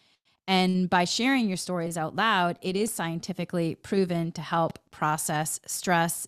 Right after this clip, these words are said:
anxiety, and trauma. So we're gonna share. And the first one that, um, I'm gonna share is,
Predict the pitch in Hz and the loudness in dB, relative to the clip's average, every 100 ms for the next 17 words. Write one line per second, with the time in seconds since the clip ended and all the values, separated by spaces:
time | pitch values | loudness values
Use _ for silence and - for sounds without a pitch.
0 | - 180 170 156 151 156 156 151 156 151 | -4 -2 0 0 0 0 -2 -4 -6 -6
1 | - 135 117 65 64 - - _ _ _ | -4 -6 -6 -8 -12 -14 -16 _ _ _
2 | _ - - 180 175 175 170 170 170 170 | _ -8 0 4 6 6 4 4 2 0
3 | 165 - _ _ 175 160 165 170 254 208 | -4 -8 _ _ -10 -4 -2 0 2 2
4 | - - - _ _ _ 180 175 175 180 | 0 -12 -20 _ _ _ -2 2 2 2
5 | 180 175 - _ 196 180 226 220 233 214 | 0 -2 -10 _ -12 0 0 2 2 2
6 | 202 196 185 175 165 - - - 175 165 | 2 0 0 0 -2 -8 -14 -2 0 2
7 | 165 165 160 165 _ 180 180 175 170 - | 2 0 -2 -4 _ -2 0 0 0 0
8 | 170 165 160 160 175 _ _ _ - 180 | 0 2 2 0 -4 _ _ _ -4 0
9 | 180 175 170 | 0 0 -4